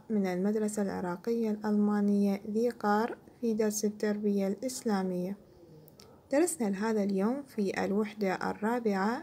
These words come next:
الدرس الثالث من الحديث الشريف حفظ اللسان. قال رسولنا محمد صلى الله عليه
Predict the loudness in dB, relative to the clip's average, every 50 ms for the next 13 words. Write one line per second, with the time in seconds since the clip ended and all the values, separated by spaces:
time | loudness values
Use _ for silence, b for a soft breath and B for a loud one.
0 | -4 -6 -6 -6 -6 -6 -6 -4 -4 -4 -6 -6 -6 -6 -4 -2 -2 0 2 2
1 | 2 0 0 -4 -10 -20 -20 _ -20 _ -6 -2 0 0 0 0 -4 -6 -6 -6
2 | -6 -4 -2 -2 -4 -4 -6 -10 -10 -8 -6 -2 0 2 2 4 4 2 2 0
3 | -4 -12 -18 -8 -4 -4 -4 -2 -2 0 0 2 4 4 2 2 2 0 -2 -2
4 | -2 -2 -6 -14 -20 -20 -20 -20 B B B B B B B B B B B B
5 | B B B B B B -2 0 2 2 2 2 2 0 0 -2 0 -2 0 0
6 | 0 0 0 0 0 0 -2 -2 -4 -4 -4 -4 -2 -2 -4 -6 -6 -8 -8 -6
7 | -2 -2 0 0 0 2 2 2 2 2 0 0 -2 -4 -4 -4 -4 -2 0 2
8 | 2 2 2 0